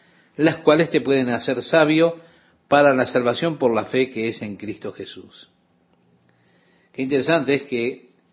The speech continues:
Pablo se refiere a las escrituras aquí y toma, eh, como sagradas escrituras el Antiguo Testamento.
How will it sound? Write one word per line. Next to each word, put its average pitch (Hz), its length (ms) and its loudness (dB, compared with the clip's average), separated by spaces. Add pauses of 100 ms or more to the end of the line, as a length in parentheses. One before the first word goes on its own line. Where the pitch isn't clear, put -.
(220)
Pablo 147 720 2 (500)
se - 200 0
refiere 127 760 0
a 113 140 -12
las 107 200 -10
escrituras 117 600 -6
aquí 123 460 -10 (1300)
y 147 300 -6
toma, 202 500 0 (1200)
eh, 104 540 -10
como 113 200 -8
sagradas 123 540 2
escrituras 151 580 0
el 127 120 -2
Antiguo 123 320 -2
Testamento. 151 680 -2